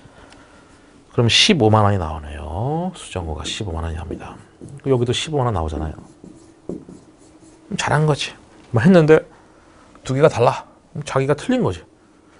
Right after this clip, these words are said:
그럼 만약 시험장 가서 틀리게 됐어. 그럼 어떻게 합니까? 당황하지 마시고,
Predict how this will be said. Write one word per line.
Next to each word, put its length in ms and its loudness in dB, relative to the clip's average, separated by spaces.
그럼 120 -4
만약 160 2
시험장 380 2
가서 140 0
틀리게 320 -2
됐어. 320 -12
그럼 220 -2
어떻게 180 0
합니까? 320 -6
당황하지 440 2
마시고, 400 -8